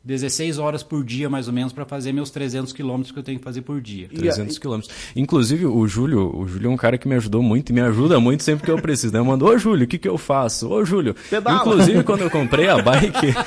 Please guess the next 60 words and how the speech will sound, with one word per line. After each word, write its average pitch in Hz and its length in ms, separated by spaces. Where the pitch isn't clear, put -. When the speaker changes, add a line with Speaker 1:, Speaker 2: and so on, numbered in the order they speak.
Speaker 3:
<laughs> 127 400
inclusive, 156 460
quando 175 180
eu 151 80
comprei 131 320
a 131 80
bikezinha, 113 480
speedzinha 113 580
lá, 123 200
disse, 120 120
"Ô, 160 120
Júlio, 131 240
ó, 113 100
comprei, 127 460
agora 104 160
vou 107 80
começar 131 260
a - 20
pedalar", 135 440
né? 104 60
Porque - 180
eu 117 240
já 131 100
conheço 139 300
o - 20
Júlio 139 240
há - 40
algum 135 220
tempo, 104 380
ele 92 80
sempre 131 260
me 135 80
inspirou 123 360
bastante 117 560
por, 117 160
por 127 140
essa 135 180
questão 139 260
das 135 160
provas 131 360
pessoais, 110 500
né? 90 160
Eu - 80
disse 139 120
pra 220 160
ele, 254 80
"Eu 190 60
não, 156 160
não 165 220
me 170 80
arrumo 160 280
uma 240 100
camiseta 170 640
<laughs> - 0
lá 160 200
e 202 80
um 196 100
bretelle?" 147 460
Ele 131 120
disse, 135 300